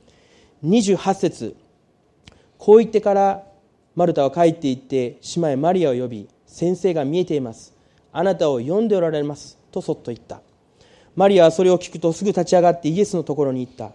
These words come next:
さて、イエスはまだ村に入らないで、マルタが出迎えた場所におられた。マリアと共に家にいて、彼女を慰めていたユダヤ人たちは、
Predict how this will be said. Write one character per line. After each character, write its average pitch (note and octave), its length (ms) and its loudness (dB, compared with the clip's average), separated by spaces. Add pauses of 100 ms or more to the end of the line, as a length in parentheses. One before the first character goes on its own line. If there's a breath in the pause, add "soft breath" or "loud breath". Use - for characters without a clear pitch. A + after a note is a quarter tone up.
さ - 240 -2
て、 D#3 300 2
イ E3+ 160 0
エ E3+ 40 4
ス - 160 -10
は C3+ 220 -2 (420 soft breath)
ま E3 140 2
だ D3 260 2 (160)
村 F3 560 0
に D3+ 100 0
入 D#3 220 -2
ら D3+ 80 -2
な C#3 140 -2
い A#2 100 -6
で、 A#2+ 220 -6
マ D3+ 200 0
ル F#3 80 0
タ D3+ 140 -4
が C#3+ 180 -2
出 B2+ 160 -6
迎 D#3+ 280 -2
え C3+ 60 -4
た B2+ 120 -8
場 C3 140 -8
所 C#3+ 100 -6
に C3 100 -4
お A#2 120 -16
ら C3 80 -14
れ A#2+ 100 -14
た。 - 160 -20 (1800 soft breath)
マ G3 140 4
リ A3+ 120 4
ア E3+ 60 2
と D3+ 220 0
共 D#3+ 260 -2
に D3 240 -4
家 F3+ 140 0
に D#3 160 -2
い A#2+ 40 -10
て、 A#2+ 220 -6
彼 G3+ 260 -2
女 D#3+ 160 -2
を C3 80 -6
慰 F3+ 340 -2
め G3 120 0
て D3+ 120 -6
い C3+ 60 -6
た C3 120 -6
ユ B2+ 100 -2
ダ D3+ 140 0
ヤ C#3 80 0
人 B2 180 -6
た A2 100 -10
ち - 160 -14
は、 A#2+ 280 -6